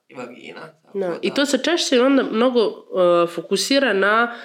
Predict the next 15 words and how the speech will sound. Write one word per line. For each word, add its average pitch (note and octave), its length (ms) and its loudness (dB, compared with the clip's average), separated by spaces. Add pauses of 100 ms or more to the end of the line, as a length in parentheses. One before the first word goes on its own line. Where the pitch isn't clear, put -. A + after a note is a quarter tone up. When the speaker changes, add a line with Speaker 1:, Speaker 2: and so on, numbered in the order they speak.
(500)
Speaker 2:
neku, G3 300 -2
na F#3+ 100 2
primjer, G#3 220 2
prevenciju F#3 500 0
trudnoće, F3 760 2
nego G3 280 0
zapravo F3+ 340 0
na E3+ 60 4
Speaker 1:
Da. - 60 0
Speaker 2:
zaštitu E3+ 280 -2
od E3+ 120 -4
polno E3+ 180 0
prenosivih D#3 640 -6
Speaker 1:
Da. C#3 100 -4
Speaker 2:
bolesti. - 360 -6